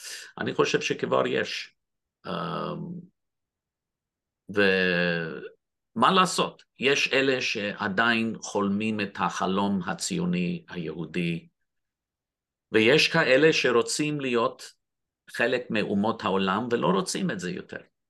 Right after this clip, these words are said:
לא רוצים את הנטל הזה של מדינה יהודית, ציונות, אה, אה, לא רוצים את זה יותר.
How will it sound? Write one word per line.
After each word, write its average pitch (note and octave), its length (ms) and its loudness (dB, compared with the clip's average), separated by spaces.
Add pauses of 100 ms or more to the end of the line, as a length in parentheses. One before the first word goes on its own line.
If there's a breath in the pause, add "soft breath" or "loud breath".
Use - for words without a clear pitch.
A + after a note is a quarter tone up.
(120)
לא F#3+ 200 4
רוצים A3 460 2
את D#3+ 160 -4
הנטל C3+ 600 0
הזה F2+ 460 -4
של D2 320 -8
מדינה E2+ 400 -10
יהודית, C3 600 0
ציונות, D#3+ 680 0
אה, - 360 -2
אה, G#2 360 0 (560)
לא B3 200 4
רוצים A#3 340 2
את D3 80 -2
זה C#3 120 0
יותר. G2+ 320 -4